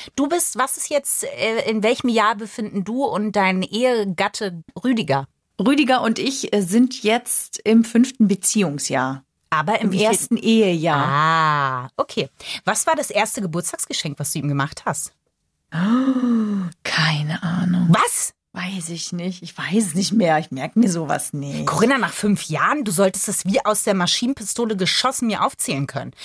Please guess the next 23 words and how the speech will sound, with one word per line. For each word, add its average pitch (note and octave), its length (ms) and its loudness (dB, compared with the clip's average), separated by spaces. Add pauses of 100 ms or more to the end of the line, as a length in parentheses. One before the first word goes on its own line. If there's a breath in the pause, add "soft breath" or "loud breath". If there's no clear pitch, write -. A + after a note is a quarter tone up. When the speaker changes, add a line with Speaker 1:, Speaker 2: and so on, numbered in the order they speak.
(160 loud breath)
Speaker 1:
An F3+ 140 0
sowas A3+ 260 -2
erinnert C4 300 -2
man D3+ 100 -2
sich. C#3+ 160 -8
Ich C#3+ 120 -14
weiß D#3+ 220 -2
immer, C#4+ 220 4
was C#4+ 120 0
das F#3+ 120 0
erste B3 340 -2
Geburtstagsgeschenk B3 800 -4
war, D3+ 140 2
was F3+ 120 -2
ich - 120 -12
bekommen E3 400 -2
habe. B2+ 320 -6 (420)
Speaker 2:
Ich - 260 0 (120)
glaube, G3 960 4
echt? A3 560 -2
Speaker 1:
Ja. D3+ 760 2 (260 loud breath)
Speaker 2:
Ich - 140 -2
glaube, G#3 320 4